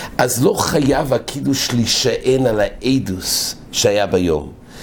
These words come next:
ולכן זה לא נקרא בהכרח הסחולה וגמר,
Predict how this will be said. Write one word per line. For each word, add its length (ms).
ולכן 580
זה 160
לא 160
נקרא 280
בהכרח 720
הסחולה 540
וגמר, 500